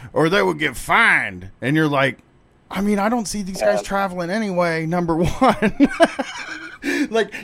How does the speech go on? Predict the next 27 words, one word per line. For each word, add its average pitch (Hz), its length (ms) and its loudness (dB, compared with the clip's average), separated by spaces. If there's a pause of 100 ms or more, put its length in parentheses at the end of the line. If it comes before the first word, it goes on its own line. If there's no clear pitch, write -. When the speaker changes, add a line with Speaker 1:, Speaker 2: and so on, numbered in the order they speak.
Speaker 1:
you, 233 180 2 (600)
how - 100 2
Speaker 2:
I 269 40 4
mean 277 80 6
Speaker 1:
many 269 120 0
people 247 260 -2
are 240 60 0
gonna 226 220 2
run 190 260 2
into 240 400 2
them, 60 300 -10 (280)
you 147 160 4
know? 160 300 2 (240)
I 160 120 2
guess 185 160 0
people 190 240 2
run 170 180 4
into 165 160 2
Speaker 2:
Yeah. - 140 8
Speaker 1:
them - 100 6
at 147 120 -2
the 143 120 -4
airport, 175 300 0
but 294 100 4
who 311 220 6
fucking 269 360 -4
cares? 262 760 0